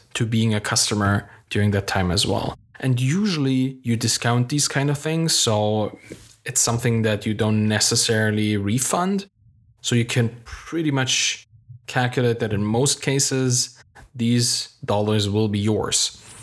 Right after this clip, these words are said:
over the next couple months. And that's really, really important. So I would really focus on getting yearly subscriptions or just any kind of long-term subscriptions. It doesn't, doesn't have to be yearly. It can be quarterly or half a year, just, like, to weather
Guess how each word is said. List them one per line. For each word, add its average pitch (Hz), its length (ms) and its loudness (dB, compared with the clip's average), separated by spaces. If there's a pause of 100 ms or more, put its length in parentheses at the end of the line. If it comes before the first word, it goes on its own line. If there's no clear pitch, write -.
(200)
over - 100 -8
the 104 80 0
next 101 220 0
couple - 240 -4
months. - 280 -4
And 120 80 0
that's 123 300 4
really, 110 460 0
really 110 240 2
important. 107 460 -4
So 113 120 2
I 113 40 2
would 110 340 -2
really 180 260 0
focus 113 520 0
on 107 240 0
getting 104 520 2 (300)
yearly 117 240 2
subscriptions 107 1080 0 (220)
or 151 140 -2
just 190 280 -2
any 135 220 2
kind 131 240 2
of 110 140 -4
long-term 107 480 0
subscriptions. 107 580 -2
It 107 220 -4
doesn't, 110 400 0
doesn't 110 180 0
have 104 220 0
to 107 80 -2
be 104 100 -2
yearly. 104 300 0
It - 80 -6
can 117 100 2
be 107 80 0
quarterly 110 560 -2
or 90 120 -2
half 110 300 0
a 107 40 -2
year, 85 200 -2
just, 131 240 -2
like, 135 180 0
to 123 80 0
weather 127 640 -2